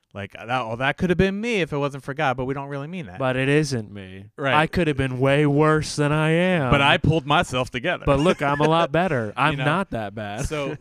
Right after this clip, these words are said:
Speaker 2: <laughs>
Speaker 1: so, but, but for real, they are by the grace of God. You know what I mean?
Speaker 2: Yeah.
Speaker 1: That, that, that thing that you're joking about, um,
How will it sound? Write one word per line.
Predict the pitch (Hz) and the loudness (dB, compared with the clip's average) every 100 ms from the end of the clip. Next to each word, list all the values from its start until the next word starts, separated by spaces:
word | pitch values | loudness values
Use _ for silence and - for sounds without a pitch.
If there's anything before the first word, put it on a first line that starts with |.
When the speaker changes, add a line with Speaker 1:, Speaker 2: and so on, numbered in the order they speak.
| _ | _
Speaker 2:
<laughs> | 131 - | -20 -20
Speaker 1:
so, | - 147 139 131 | -14 -10 -10 -10
but, | 135 131 - - - _ | -12 -12 -14 -20 -20 _
but | 135 131 | -12 -12
for | - 123 | -12 -12
real, | 113 135 220 90 98 113 _ _ _ _ | -10 -10 -10 -10 -16 -20 _ _ _ _
they | 117 | -16
are | 117 | -12
by | 113 110 | -10 -12
the | 104 | -14
grace | 101 95 | -18 -20
of | 101 | -20
God. | 95 98 _ _ _ _ _ _ _ _ _ | -20 -20 _ _ _ _ _ _ _ _ _
You | 117 | -18
know | 113 | -16
what | 110 | -14
I | |
mean? | 110 104 | -12 -12
Speaker 2:
Yeah. | 98 | -10
Speaker 1:
That, | 107 104 - _ - 95 - 101 | -10 -10 -16 _ -20 -20 -20 -16
that, | 107 107 - 107 | -10 -10 -12 -14
that | 113 110 | -14 -12
thing | 127 127 | -12 -8
that | 123 | -8
you're | 113 107 | -8 -8
joking | 117 143 - 120 | -6 -6 -6 -10
about, | 110 98 95 92 - _ _ _ _ _ _ | -8 -8 -8 -10 -12 _ _ _ _ _ _
um, | - 104 98 95 | -14 -12 -12 -14